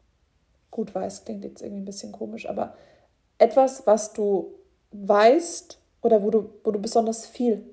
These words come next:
weißt darüber. Ja, so könnte man es vielleicht sagen. Also vielleicht zum Beispiel, du bist ein Experte in einem Gebiet,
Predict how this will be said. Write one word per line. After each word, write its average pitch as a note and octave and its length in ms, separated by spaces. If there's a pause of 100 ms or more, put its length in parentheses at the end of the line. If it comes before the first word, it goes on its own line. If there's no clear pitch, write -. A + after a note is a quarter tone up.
weißt E3 580
darüber. - 480 (300)
Ja, G#3 260
so - 120
könnte F#3 240
man F3+ 140
es F3 60
vielleicht - 300
sagen. F#3+ 240
Also G3+ 180
vielleicht G3+ 320 (360)
zum A3+ 140
Beispiel, A3+ 260
du G#3+ 60
bist A3 220
ein E3+ 60
Experte F#3+ 680 (160)
in G3+ 120
einem G#3+ 120
Gebiet, C4+ 480